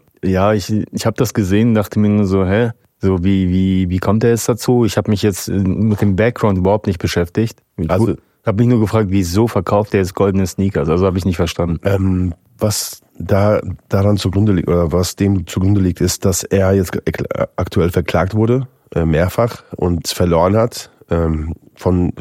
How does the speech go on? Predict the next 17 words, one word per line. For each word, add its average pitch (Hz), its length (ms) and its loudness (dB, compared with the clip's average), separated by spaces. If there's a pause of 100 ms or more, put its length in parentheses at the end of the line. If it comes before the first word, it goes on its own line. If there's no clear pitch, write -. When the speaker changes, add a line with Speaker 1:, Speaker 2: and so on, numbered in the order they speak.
(140)
Speaker 2:
dem 92 100 0
Staat 92 320 -2
New 90 80 2
York, 87 400 0
von 85 540 -2 (100)
tausenden 98 400 0
anderen. 85 480 0 (240)
Und 90 160 -2
er 90 60 0
muss 101 160 0
halt 98 100 2
irgendwie 87 240 0
ungefähr 95 400 0
vierhundertfünfzig 98 640 -2
Millionen 95 300 2
jetzt - 280 -2
zahlen. 110 440 2